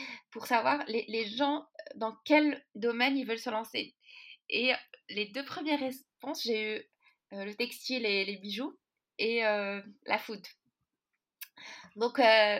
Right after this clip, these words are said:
moi, de façon naïve, je vais te poser la question. Je veux commencer ou je veux lancer une marque, euh, de vêtements ou de bijoux. C'est quoi les, les must-do et les must-have pour toi ?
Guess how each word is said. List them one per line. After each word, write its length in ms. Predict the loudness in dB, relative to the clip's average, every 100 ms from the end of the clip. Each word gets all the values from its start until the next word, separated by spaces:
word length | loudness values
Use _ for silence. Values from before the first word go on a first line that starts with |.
| -2
moi, 180 | 2 2
de 40 |
façon 480 | 4 0 0 -4 2
naïve, 260 | 2 4 2
je 100 | 0
vais 40 |
te 60 | -2
poser 180 | 0 0
la 80 |
question. 480 | 0 -8 -6 -8 -8 -16 -20 -20 _ -12
Je 140 | -4
veux 180 | -2 -2 -2
commencer 600 | -4 0 -2 -2 0 0 -2 -10
ou 120 | -8
je 100 | -6
veux 200 | 0 2
lancer 540 | 2 0 2 2 2 -4
une 160 | -12 -8
marque, 480 | -2 -2 -2 -12 -6
euh, 180 | -6 -6
de 100 | -8
vêtements 360 | -8 -4 -4
ou 40 | -4
de 100 | -8
bijoux. 420 | -8 -8 -10 -10 _ _ _
C'est 140 | -8 -2
quoi 220 | 4 4
les, 220 | 4 0 -4
les 120 | -4
must-do 560 | -4 -6 -8 -4 -2
et 60 | -2
les 100 | -2
must-have 480 | -4 -6 0 0 0 -14 _ _ _ _ _ _ _ _ _
pour 160 | -20 -8
toi ? 300 | -4 -4